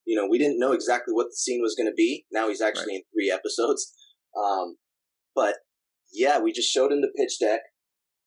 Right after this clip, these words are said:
Speaker 1: Uh, I was trying to find someone that could get me in touch with him. I just didn't wanna be some random on Instagram,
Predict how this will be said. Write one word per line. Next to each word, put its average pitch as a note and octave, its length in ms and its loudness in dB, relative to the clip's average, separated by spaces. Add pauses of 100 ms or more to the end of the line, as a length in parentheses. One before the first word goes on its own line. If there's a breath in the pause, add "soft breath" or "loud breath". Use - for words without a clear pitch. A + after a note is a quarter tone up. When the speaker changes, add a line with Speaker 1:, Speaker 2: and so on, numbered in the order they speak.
Speaker 1:
Uh, G#2 220 2
I - 20 4
was A#2 160 0
trying D#3+ 180 2
to D3+ 80 0
find C#3+ 260 0
someone B2 260 -2
that A2 120 0
could - 100 -8
get A#2+ 140 0
me A#2 100 -4
in G2+ 80 -4
touch A#2 220 -2
with G#2+ 120 -8
him. G2+ 140 0
I G2 60 0
just G2 160 -6
didn't A2 160 -2
wanna G2 140 -2
be G#2 120 -2
some G2 240 -4
random F#2+ 300 -2
on F#2 180 -2
Instagram, F2 440 -4